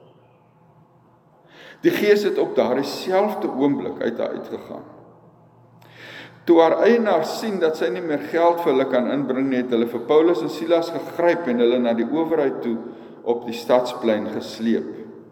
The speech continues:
Hulle het voor die stadsbestuur, hulle voor die stadsbestuur gebring en gesê:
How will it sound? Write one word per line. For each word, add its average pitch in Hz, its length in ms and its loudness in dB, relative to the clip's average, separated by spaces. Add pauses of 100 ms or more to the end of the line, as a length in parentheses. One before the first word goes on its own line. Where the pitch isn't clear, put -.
(1200)
Hulle 147 200 6
het 147 100 -6
voor 165 160 4
die 160 60 -2
stadsbestuur, 185 960 -2
hulle 139 260 2
voor 156 160 -2
die 151 80 -4
stadsbestuur 170 580 0
gebring 139 380 -2
en 160 80 -8
gesê: 156 240 -4